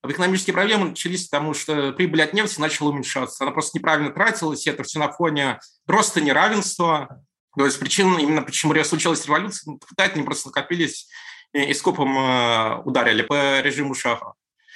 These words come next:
Добавок ко всему этому, Хамини предлагал очень конкретную программу, а его оппоненты, то есть либералы, коммунисты, националисты, они были гораздо менее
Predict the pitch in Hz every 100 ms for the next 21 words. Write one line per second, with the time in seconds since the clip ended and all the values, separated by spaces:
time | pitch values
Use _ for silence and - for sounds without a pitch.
0 | - - - _ 117 147 175 165 160 151
1 | - 151 151 208 226 170 147 123 101 _
2 | _ - 170 180 190 156 151 180 175 156
3 | 156 156 160 156 160 139 143 208 240 175
4 | 117 - _ - 139 160 175 - 175 226
5 | 175 151 147 127 - 131 156 180 214 175
6 | 151 139 143 143 165 202 - - 156 156
7 | 147 131 139 - 147 151 208 214 - 143
8 | 160 139 156 139 147 156 135 143 143 139
9 | 139 135 131 127 117